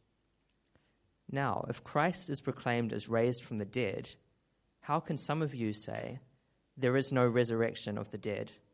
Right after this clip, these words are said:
But if there is no resurrection of the dead, then Christ has not been raised.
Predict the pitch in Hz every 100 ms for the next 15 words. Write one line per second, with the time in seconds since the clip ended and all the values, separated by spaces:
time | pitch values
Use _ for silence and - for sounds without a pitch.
0 | _ _ _ _ _ - - 139 139 147
1 | 135 196 - 147 123 123 123 123 - 127
2 | 110 107 - 110 113 120 117 113 127 135
3 | - - 113 123 - 110 107 120 110 104
4 | 107 -